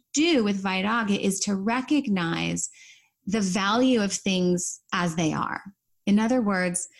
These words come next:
your home has a value. It has the value of keeping you safe and warm and protected from the elements. Your closest relationships have a value. And,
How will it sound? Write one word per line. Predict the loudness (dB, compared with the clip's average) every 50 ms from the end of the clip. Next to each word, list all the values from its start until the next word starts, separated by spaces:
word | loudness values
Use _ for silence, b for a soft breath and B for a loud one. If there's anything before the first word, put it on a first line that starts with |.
| b b _
your | 0 0 0
home | 0 0 0 0 2 2 2 2
has | 2 2 2 0 0 0 2 0
a | 2
value. | 2 0 0 0 0 -2 -2 -2 -6 -8 -10 -14 -16 _ _
It | -6 -4
has | -4 -4 -4 -2 -2 0 0
the | 0 0
value | 0 0 -2 0 0 2 2 2 2 2 2 2
of | 0 -2 -4 -4 -6 -8
keeping | -4 -2 -2 -2 0 0 0 2
you | 2 0 0
safe | 0 0 0 0 0 0 0 0
and | -2 -4 -4 -2
warm | -2 -2 0 0 0 0
and | -2 -2
protected | -4 -6 -4 -4 -8 -8 -6 -8 -8 -4
from | -2 -2 0
the | 0 0
elements. | 0 0 0 0 0 0 -2 -4 -8 B B B B B B B B
Your | -2 0 2 2 2 2 0 0 -2 -4 B B B B _
closest | -6 -2 0 0 2 2 0 0 -2 -2 -2
relationships | -2 0 0 2 2 2 2 2 2 0 0 0 -2 -4 -4 -6 -6 -8 -10 -10 _ _ _ _ -10 -6 -2
have | 0 0 0 2 0
a | 0 0
value. | 0 -2 -2 0 2 2 2 2 2 0 -2 -6 -10 -12 -16 -20 -20 _ _ _ b b b b b b b b b b _ _ _ _
And, | -4 -4 0 2 2 2 2 0